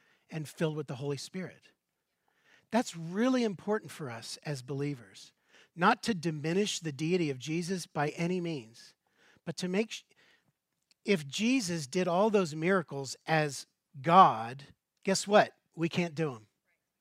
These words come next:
'Cause I'm looking around the room, no God. I don't see any.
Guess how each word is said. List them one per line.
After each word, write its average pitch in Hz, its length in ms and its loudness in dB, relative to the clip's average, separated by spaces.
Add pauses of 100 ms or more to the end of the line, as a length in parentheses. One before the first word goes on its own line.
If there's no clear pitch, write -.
(500)
'Cause 156 420 -2
I'm 156 140 -8
looking 180 300 0
around 208 180 4
the 208 80 0
room, 208 440 0 (280)
no 156 180 0
God. 110 300 -6 (880)
I 139 100 -10
don't 143 120 -6
see 170 160 -4
any. 117 220 -8